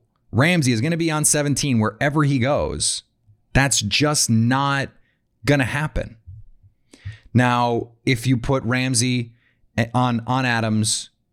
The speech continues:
then you wonder, okay, is, is Adams gonna go in the slot more? He's already said that's gonna happen. So then does Ramsey move to the slot?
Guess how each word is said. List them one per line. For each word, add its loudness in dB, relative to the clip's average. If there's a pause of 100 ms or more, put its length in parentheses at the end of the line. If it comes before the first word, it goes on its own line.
(180)
then 2
you 2
wonder, 0
okay, -2
is, -2
is -2
Adams 0
gonna -2
go -2
in -2
the 0
slot 0
more? -6
He's 2
already 2
said -2 (280)
that's 0
gonna -2
happen. -10 (580)
So 2
then 4
does 0
Ramsey -2 (500)
move 4
to -2
the 0
slot? 0